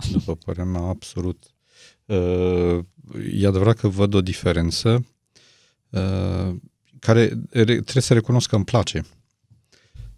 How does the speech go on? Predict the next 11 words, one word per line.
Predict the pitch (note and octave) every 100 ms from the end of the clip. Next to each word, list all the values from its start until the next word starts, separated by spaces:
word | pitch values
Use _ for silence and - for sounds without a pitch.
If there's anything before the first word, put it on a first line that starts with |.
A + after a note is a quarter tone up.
| _
Uh, | G2+ G2
și | G2 -
e |
legată | G#2+ G#2 A2 -
de | G#2+
faptul | - A2 -
că | -
cei | G2+ - A2
tineri | - - G#2+ G2
vor | F#2+ G2
să | - -